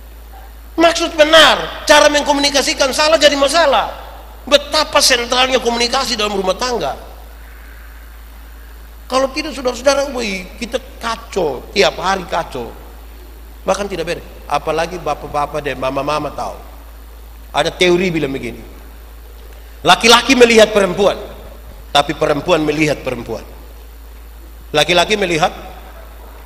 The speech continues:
tapi perempuan melihat. Maksudnya begini, kami suami-suami, kami bapak-bapak ini kalau duduk sama-sama, tiba-tiba ada perempuan cantik satu masuk,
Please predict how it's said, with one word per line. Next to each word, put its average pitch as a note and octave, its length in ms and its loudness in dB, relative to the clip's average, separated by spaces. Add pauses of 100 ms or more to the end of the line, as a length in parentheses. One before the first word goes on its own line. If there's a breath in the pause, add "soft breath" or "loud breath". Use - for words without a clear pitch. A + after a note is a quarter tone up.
tapi D#3+ 240 2
perempuan F#3 400 2
melihat. G3 320 2 (1200)
Maksudnya E3 320 -4
begini, D#3 320 -8 (240)
kami F#3 320 0
suami-suami, D#3+ 640 -4
kami F3 160 -4
bapak-bapak D#3 560 -4
ini D3+ 160 -10
kalau C#3+ 160 -6
duduk D3 240 -8
sama-sama, C3+ 480 -8 (960)
tiba-tiba D#3 480 -2
ada D3 80 -4
perempuan D3 320 -2
cantik D3+ 400 -4
satu - 240 -6
masuk, D#3+ 480 -4